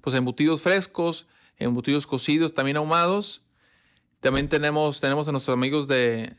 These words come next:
de, de Viscofan que nos van a ayudar a la, al, al segmento también de ver lo que son las tripas o envolturas. Que también es, a veces no lo tomamos en cuenta, que, que también tenemos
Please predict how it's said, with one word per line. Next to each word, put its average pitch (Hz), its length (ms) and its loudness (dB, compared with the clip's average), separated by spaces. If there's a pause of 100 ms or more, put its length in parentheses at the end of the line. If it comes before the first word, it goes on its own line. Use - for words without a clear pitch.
de, 113 840 -2
de 120 120 0
Viscofan 135 520 0
que 147 100 -4
nos 131 100 -2
van 139 100 2
a 143 40 0
ayudar 135 220 2
a 143 60 4
la, 123 280 2
al, 113 480 -6
al 117 160 -8
segmento 127 440 -2
también 131 340 -2
de 139 80 -2
ver 131 160 0
lo 135 220 -6
que 127 120 -10
son 135 140 -8
las 131 160 -6
tripas 151 420 -4
o 139 60 -4
envolturas. 151 720 0 (680)
Que 175 100 2
también 180 260 2
es, 170 60 0
a 151 100 2
veces 156 200 2
no 165 100 0
lo 170 80 2
tomamos 160 300 0
en 135 100 -2
cuenta, 147 400 -2
que, 117 340 -8 (140)
que 117 240 -2
también 131 640 -2 (340)
tenemos 147 560 0